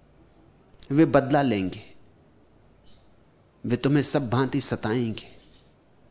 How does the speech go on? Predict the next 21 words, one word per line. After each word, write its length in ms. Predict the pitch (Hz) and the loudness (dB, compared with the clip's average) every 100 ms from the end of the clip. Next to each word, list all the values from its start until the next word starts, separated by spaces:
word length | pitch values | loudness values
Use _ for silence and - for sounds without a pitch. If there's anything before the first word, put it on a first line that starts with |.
| - _ - - _ - | -20 _ -20 -20 _ -10
तो 60 | 139 | -6
तुम 200 | 135 131 | 0 2
एक 180 | 147 143 | 2 2
ही 100 | 127 | -2
बात 320 | 98 92 - - | -2 -4 -10 -4
ख्याल 240 | 113 110 | -2 0
रखना, 420 | 117 127 139 151 - - - - - - - 123 | -2 0 0 0 -4 -18 -20 -20 -20 -20 -8 0
गारी 500 | 131 123 147 151 - | 4 4 4 2 0
आई 320 | 110 113 110 - | 0 0 0 0
एक 240 | 117 113 | 0 -2
से 180 | - 120 | -4 -4
पलटी 480 | - 110 107 101 113 | -4 -4 -4 -2 -4
भई 220 | 101 104 | -2 -2
अनेक। 420 | 85 104 104 - 123 | -2 -4 -4 -8 -4
गाली 360 | 123 127 143 143 | 0 2 4 2
आए 340 | 131 151 185 - - - | 4 6 4 2 -10 -2
तो 80 | 127 | 2
लौटाना 460 | 117 110 113 113 | 2 2 0 0
मत, 320 | 110 110 - - - - - - - _ - _ _ _ _ - | 0 -2 -6 -16 -20 -20 -20 -20 -20 _ -20 _ _ _ _ -4
पी 120 | 190 | -2
जाना। 360 | - 92 85 | -2 -6 -8